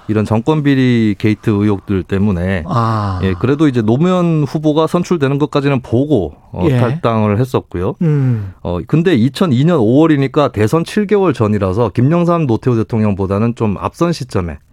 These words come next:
Speaker 2: 예.
Speaker 1: 탈당을 하게 됩니다. 그리고 노무현 대통령은 특이한 게 두 번의 여당 탈당 기록이 있어요.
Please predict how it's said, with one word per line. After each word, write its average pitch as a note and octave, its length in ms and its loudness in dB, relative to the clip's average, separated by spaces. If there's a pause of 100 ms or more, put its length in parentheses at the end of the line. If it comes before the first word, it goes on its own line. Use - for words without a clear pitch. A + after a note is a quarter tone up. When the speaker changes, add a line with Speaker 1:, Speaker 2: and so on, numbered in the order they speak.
Speaker 2:
예. B2+ 280 0
Speaker 1:
탈당을 G#2 380 0
하게 B2+ 240 -2
됩니다. D#2+ 400 -8 (380)
그리고 D3 200 2
노무현 F3 300 2
대통령은 D#3+ 440 0
특이한 C#3 360 0
게 C3+ 80 0
두 C3 240 0
번의 A3 320 2
여당 B2 240 2
탈당 G#2 400 -2
기록이 F2 300 -4
있어요. D2 300 -12